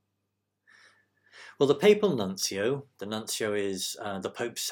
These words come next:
ambassador in a country. The papal nuncio has asked our bishop to appoint me to, uh, the Josephinum Seminary in Columbus, Ohio, in the U S A.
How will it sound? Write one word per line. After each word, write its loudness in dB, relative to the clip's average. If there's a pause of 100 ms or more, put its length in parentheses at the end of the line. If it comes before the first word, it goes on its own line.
ambassador -4
in -14
a -16
country. -12 (340)
The -10
papal -2
nuncio -2
has -8 (460)
asked -2
our -2
bishop -8 (180)
to -6
appoint -8
me -12
to, -8 (560)
uh, -4
the -8
Josephinum -6
Seminary -6 (320)
in -10
Columbus, -8 (260)
Ohio, -6 (140)
in -14
the -8
U -6
S -8
A. -8